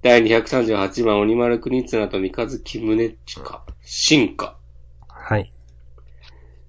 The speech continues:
Speaker 1: や、面白いんですけど。
Speaker 2: はい。
Speaker 1: やっぱりこの巻いてる感が。
Speaker 2: うん。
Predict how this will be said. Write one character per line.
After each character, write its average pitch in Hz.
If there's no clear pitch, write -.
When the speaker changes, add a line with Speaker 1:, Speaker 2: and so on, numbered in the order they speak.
Speaker 1:
や、 123
面 139
白 359
い 262
ん 110
で 98
す -
け 107
ど。 117
Speaker 2:
は 117
い。 -
Speaker 1:
や 180
っ -
ぱ 285
り 226
こ 165
の 139
巻 156
い -
て 196
る 208
感 110
が。 90
Speaker 2:
う 113
ん。 98